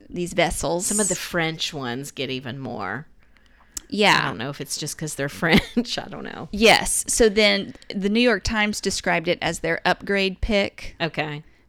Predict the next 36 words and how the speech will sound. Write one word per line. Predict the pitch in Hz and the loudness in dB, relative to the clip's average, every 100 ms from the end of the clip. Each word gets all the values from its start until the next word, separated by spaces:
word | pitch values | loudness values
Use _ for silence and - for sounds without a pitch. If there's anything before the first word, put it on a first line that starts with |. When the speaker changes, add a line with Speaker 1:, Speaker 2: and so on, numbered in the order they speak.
| - | 2
Speaker 1:
Would | 190 175 - | 4 4 2
be, | 190 175 170 165 165 - _ _ _ _ _ _ _ - | 0 0 0 -2 -6 -10 _ _ _ _ _ _ _ -2
um, | 170 143 - 101 - - | 0 -2 -4 -10 -12 -6
the, | 160 160 139 - | -2 0 -2 -4
like, | 170 156 - _ _ - | -4 -4 -10 _ _ -8
how | 214 | -6
do | |
you | 214 | -4
say | 220 208 | -4 -6
it? | |
La | 185 196 | -2 -2
Speaker 2:
I | |
say | - 185 | 0 0
La | 156 185 - | 2 0 0
Speaker 1:
Creuset? | |
Speaker 2:
Creuset. | 147 135 110 135 117 113 | -4 -4 -4 -4 -4 -6
I | - | -8
don't | - - | -8 -12
know. | - | -4
Speaker 1:
La | 170 170 | -2 0
Creuset, | 185 - 185 175 165 | -2 -2 0 0 0
the | 196 | -2
five | - 196 175 180 | 0 2 4 4
and | 190 | 0
a | |
half | 208 185 175 - - | -2 0 0 -2 -8
quart | - 175 165 160 - - | 0 2 2 0 -6 -10
round | 170 180 170 165 165 160 - | 0 2 2 0 -4 -10 -4
Dutch | 156 - - | -4 -4 -8
oven, | - 71 85 156 | -8 -10 -8 -10
Speaker 2:
Okay. | - 185 | -6 -4
Speaker 1:
which | 175 - | -4 -2
retails | 180 - 175 165 - | -2 -2 -2 -2 -4
for | 160 | -6
three | - 165 - | -6 -8 -6
sixty. | - - - - - - | -4 -4 -6 -8 -8 -10